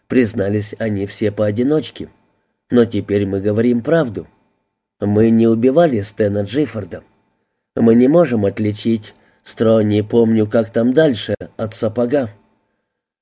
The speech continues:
Кроме того, мы добрые, милые люди, посмотрите на нас. Мы, конечно, лжецы,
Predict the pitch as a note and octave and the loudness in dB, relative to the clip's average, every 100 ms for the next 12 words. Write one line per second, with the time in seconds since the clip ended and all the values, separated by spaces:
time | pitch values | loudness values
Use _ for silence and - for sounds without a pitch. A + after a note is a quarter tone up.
0 | _ - G#2 G#2+ A#2 A#2 C#3+ E3 D#3+ G#2+ | _ -2 2 4 4 4 4 6 4 2
1 | - A#2+ A#2+ G2 G2 F#2+ A2 A2 A#2 A#2+ | -2 2 2 2 0 2 2 2 2 2
2 | B2+ C#3 F3+ C#3 F#2+ D#2+ _ - A2 G#2+ | 2 4 4 2 -6 -10 _ -6 -4 -4
3 | A#2 A#2 E3 E3 A2+ G2 G#2 G#2 G2+ - | -4 -2 -4 -2 -4 -2 -2 -4 -8 -14
4 | _ _ _ _ _ _ - - G#2+ G#2+ | _ _ _ _ _ _ -6 0 2 2
5 | A#2 A2+ A#2 A2 A2+ A#2 A2 C#3 - E3+ | 2 2 2 0 -2 -2 0 -2 0 -2
6 | C#3+ | -2